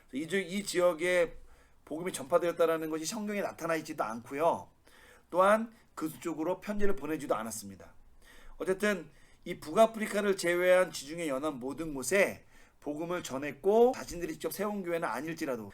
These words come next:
하지만 사도의 권위로서 또 제자와 연관되어 있기 때문에 서신을 발송한 것이다라고 알려져 있는데 그러한 모양이든 저러한 모양이든 제자에 의해 세워졌건 사도들에 의해 세워졌건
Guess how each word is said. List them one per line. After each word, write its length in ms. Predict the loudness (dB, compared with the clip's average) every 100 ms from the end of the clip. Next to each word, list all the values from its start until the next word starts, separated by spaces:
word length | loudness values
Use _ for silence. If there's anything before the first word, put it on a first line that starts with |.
| -8
하지만 200 | 0 2
사도의 500 | 4 2 4 6 6
권위로서 680 | 4 0 2 -4 0 0 0
또 80 | -4
제자와 560 | -6 -6 2 8 8
연관되어 400 | 8 2 -2 -2
있기 200 | -4 -6
때문에 540 | -8 -6 0 4 2 2 -18 -20 -10
서신을 420 | -6 -2 -2 -2
발송한 400 | -2 0 0 2
것이다라고 480 | -2 4 4 6 4
알려져 300 | 2 0 -2
있는데 600 | -4 0 6 6 6 -2 0 0 0 0 -2 -8 -18 -20 -20 -20 -20 -20 -20 _ _ _ _
그러한 400 | -4 8 10 10
모양이든 520 | 8 8 8 6 2 2
저러한 420 | 4 8 8 8
모양이든 560 | 0 0 0 0 0
제자에 460 | 2 4 4 4 4
의해 160 | 2 0
세워졌건 500 | 0 -2 -2 -2 -2
사도들에 400 | -4 -4 0 0
의해 100 | 0
세워졌건 640 | 0 -2 2 8 8